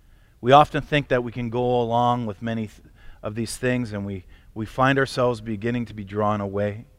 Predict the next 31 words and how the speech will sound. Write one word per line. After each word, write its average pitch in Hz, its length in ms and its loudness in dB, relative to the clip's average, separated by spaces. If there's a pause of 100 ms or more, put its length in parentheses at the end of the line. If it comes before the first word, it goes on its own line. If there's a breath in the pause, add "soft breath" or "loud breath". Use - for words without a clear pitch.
(540)
to 123 100 -4
lose 127 260 0
our 127 100 0
fervor 120 400 -2
for 113 200 -12
the 104 80 -12
things 113 260 -4
of 95 100 -8
God. 80 380 -10 (1400)
We 135 140 2
begin 139 260 2
to 143 140 -4
think 143 360 0
of 113 140 -6
life 120 480 2 (260 loud breath)
as 107 260 -2
those 123 480 2 (100)
around 110 340 0
us 117 160 -6
do, 117 280 -6
to 101 240 -10 (340 soft breath)
seek - 340 -2
after 131 300 2
the 107 100 -8
same 113 320 -4
values 110 560 4
they 113 140 -4
do. 113 360 -10
So 117 320 -2 (380 soft breath)
help 160 300 4
us - 320 -2